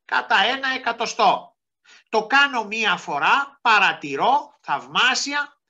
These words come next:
δεύτερη φορά το, δημιουργώ το ίδιο αίτιο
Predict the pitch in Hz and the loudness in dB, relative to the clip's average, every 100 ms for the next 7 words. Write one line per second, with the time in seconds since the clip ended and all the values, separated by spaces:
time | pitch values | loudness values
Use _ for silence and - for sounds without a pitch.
0 | _ _ _ _ - 143 240 294 285 220 | _ _ _ _ -20 -4 0 0 0 -4
1 | 190 180 170 185 233 - - 190 170 196 | -4 -4 0 4 2 0 -8 -10 -10 -8
2 | 196 190 240 240 208 269 226 190 175 214 | -6 -2 -2 0 -2 -2 -4 -2 0 -2
3 | 220 262 277 285 | -4 -6 -6 -8